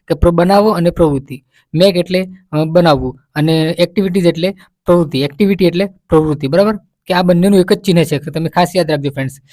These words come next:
કે કહોનું ચિ-, અ, સોરી દોસ્તો, કે મ-, બનાવવાનું ચિત્ર કયું છે કે પ્રવૃત્તિનું ચિત્ર કયું છે, એમ તમને પૂછવામાં આવે તો આ બંને એક જ ચિહ્ન છે. તમે કાતર ને કાગળ ને એવું બધું, ઘણું બધું ભેગું કરેલું એ તમારે યાદ રાખી લેવાનું.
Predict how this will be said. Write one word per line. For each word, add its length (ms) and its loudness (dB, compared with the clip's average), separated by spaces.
કે 120 -2
કહોનું 380 4
ચિ-, 140 -6
અ, 180 0
સોરી 200 0
દોસ્તો, 280 -2
કે 80 0
મ-, 200 -2
બનાવવાનું 460 2
ચિત્ર 220 -2
કયું 220 2
છે 180 -6
કે 60 -2
પ્રવૃત્તિનું 520 0
ચિત્ર 340 -2
કયું 200 2
છે, 120 -2
એમ 80 0
તમને 200 -2
પૂછવામાં 380 -2
આવે 80 2
તો 80 -6
આ 40 -4
બંને 240 -2
એક 140 -6
જ 60 -6
ચિહ્ન 220 -6
છે. 80 -6
તમે 140 -6
કાતર 420 -2
ને 200 -6
કાગળ 320 0
ને 80 -4
એવું 100 -4
બધું, 220 -2
ઘણું 200 -4
બધું 160 -4
ભેગું 200 0
કરેલું 300 0
એ 40 2
તમારે 300 0
યાદ 240 -4
રાખી 200 -2
લેવાનું. 300 -10